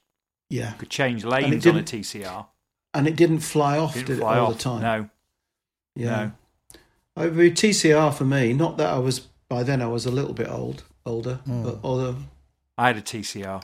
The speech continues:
Speaker 2: Fantastic.
Speaker 3: Oh, I had a
Speaker 2: Yeah.
Speaker 3: Scalextric.
Speaker 2: You had a Scalextric.
Speaker 1: Yeah.
Speaker 2: Right.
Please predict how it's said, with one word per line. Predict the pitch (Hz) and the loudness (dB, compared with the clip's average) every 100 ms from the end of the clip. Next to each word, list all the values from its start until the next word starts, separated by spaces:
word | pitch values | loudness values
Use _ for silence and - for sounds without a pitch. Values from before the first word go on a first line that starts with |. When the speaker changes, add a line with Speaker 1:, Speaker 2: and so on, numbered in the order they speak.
| - - - | -16 -20 -14
Speaker 2:
Fantastic. | 107 - 107 - - 95 _ | -14 -12 -12 -12 -16 -20 _
Speaker 3:
Oh, | 117 110 117 113 120 117 107 - | -8 -4 -4 -4 -6 -10 -12 -8
I | 120 127 | 2 4
had | 123 113 | 4 2
a | |
Speaker 2:
Yeah. | 107 | -4
Speaker 3:
Scalextric. | 110 110 104 107 113 120 | -4 -2 -2 -4 -6 -8
Speaker 2:
You | |
had | 113 | -8
a | 104 | -8
Scalextric. | 113 101 101 - 110 _ _ _ _ _ _ _ _ | -10 -12 -12 -16 -20 _ _ _ _ _ _ _ _
Speaker 1:
Yeah. | 113 104 | -8 -6
Speaker 2:
Right. | 104 | -8